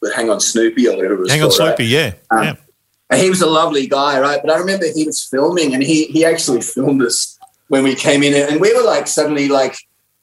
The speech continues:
Speaker 1: we had all this cred because, like, the Wawani were, like, bad boys <laughs> all of a sudden, you know?
Speaker 2: <laughs>
Speaker 1: But yeah, I mean, that's what happened. And, and, and I actually,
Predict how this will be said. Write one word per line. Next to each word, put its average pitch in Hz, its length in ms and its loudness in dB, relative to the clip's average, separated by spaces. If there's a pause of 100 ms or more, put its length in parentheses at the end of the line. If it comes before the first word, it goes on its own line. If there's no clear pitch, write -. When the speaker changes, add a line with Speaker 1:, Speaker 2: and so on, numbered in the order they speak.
(600)
Speaker 1:
we 165 100 -4
had 170 120 2
all 165 80 0
this 127 200 -4
cred - 320 0
because, 147 400 -6
like, 131 300 0
the 123 140 -2
Wawani 123 600 0
were, 120 80 0
like, 120 280 0
bad 107 320 -2
boys - 540 -2
<laughs> - 20 -
all 147 240 0
of 147 80 -2
a 147 80 0
sudden, 165 400 0
you 165 60 0
know? 147 200 2
Speaker 2:
<laughs> - 600 -2 (600)
Speaker 1:
But 156 200 2
yeah, 170 240 2
I 165 100 -4
mean, 170 200 -2
that's 175 240 -2
what 160 180 0
happened. 147 380 -4
And, 156 360 -2
and, 156 240 -2
and 160 200 -2
I 175 240 0
actually, 170 500 -4